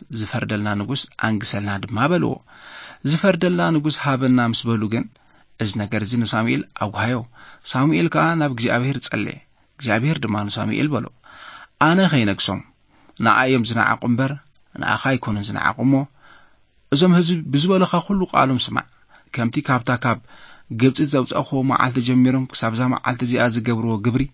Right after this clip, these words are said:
ንዓይ ሓዲጎም ንኻልኦት ኣማልኽቲ ኣምልኹ፣ ንኣኻ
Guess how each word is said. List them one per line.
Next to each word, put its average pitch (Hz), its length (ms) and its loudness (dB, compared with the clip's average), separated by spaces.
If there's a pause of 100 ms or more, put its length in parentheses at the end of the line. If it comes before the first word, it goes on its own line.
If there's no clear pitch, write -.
(460)
ንዓይ 120 280 2
ሓዲጎም 131 460 2
ንኻልኦት 135 440 -2
ኣማልኽቲ 117 500 -2
ኣምልኹ፣ 127 320 -2 (680)
ንኣኻ 135 220 2